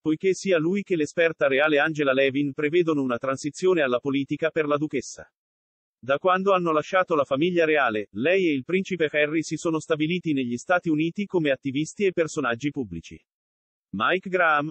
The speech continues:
un presentatore di Talk Radio, ha dichiarato: "Sa molto bene che Nancy Pelosi ha una tendenza simile,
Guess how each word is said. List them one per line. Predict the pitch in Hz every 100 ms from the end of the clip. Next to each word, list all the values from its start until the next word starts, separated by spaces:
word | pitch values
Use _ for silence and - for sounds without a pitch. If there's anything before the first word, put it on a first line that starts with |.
| 117
un | 123
presentatore | 156 160 180 180 180 208 196
di | 156
Talk | 156 143
Radio, | 147 139 135 160
ha | - 120
dichiarato: | 135 151 180 151 127 107 95
"Sa | - 135
molto | 147 202 180
bene | 160 175 170 147
che | 127
Nancy | 147 170 165
Pelosi | 151 143 175 160 147
ha |
una | 131 120
tendenza | 135 135 156 160 151
simile, | - 143 131 123